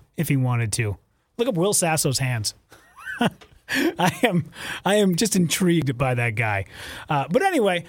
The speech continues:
uh, so tomorrow, uh, last show for the week. It'll be the first week of a long walk to Cleveland. Hopefully after next week, I did bring this up yesterday, that we are gonna start, uh, kinda implementing more of the interview process. You know, we're going to chat with people who have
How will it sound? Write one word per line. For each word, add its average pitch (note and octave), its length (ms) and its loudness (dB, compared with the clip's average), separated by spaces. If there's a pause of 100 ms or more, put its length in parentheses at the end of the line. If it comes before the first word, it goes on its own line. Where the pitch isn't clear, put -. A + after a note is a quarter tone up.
(120)
uh, C#4+ 100 0
so B3 140 2
tomorrow, B3+ 680 2
uh, F#3+ 240 2
last G#3 300 2
show G#3+ 240 2
for F#3+ 120 -2
the D3+ 120 2
week. A3+ 260 0
It'll F3+ 100 0
be D#3+ 120 2
the C#3+ 80 -2
first - 360 2
week G#3 320 0 (200)
of D3+ 120 -2
a C#3+ 100 0
long F#3 300 2
walk F#3+ 220 0
to E3 80 -2
Cleveland. G3 440 2
Hopefully B3+ 500 2
after F#3+ 320 -2
next F#3+ 320 0
week, E3 160 2
I D#3 80 0
did F3+ 120 0
bring F3+ 140 0
this E3+ 160 2
up D3 140 0
yesterday, D3 380 0
that C3 100 0
we D#3+ 140 2
are D#3 40 0
gonna D3 160 0
start, C#3+ 380 0 (280)
uh, C#3 180 -2 (380)
kinda C4 220 0
implementing A#3 500 2
more G3 380 2 (320)
of D#3 180 0
the D3 380 0 (240)
interview A3+ 320 2
process. G3+ 800 0 (300)
You F3 160 0
know, C#3+ 180 -2 (680)
we're G#3+ 120 4
going C4 220 4
to A3+ 80 -2
chat - 400 -2
with F3+ 140 0
people E3+ 240 2
who E3+ 120 2
have E3 400 0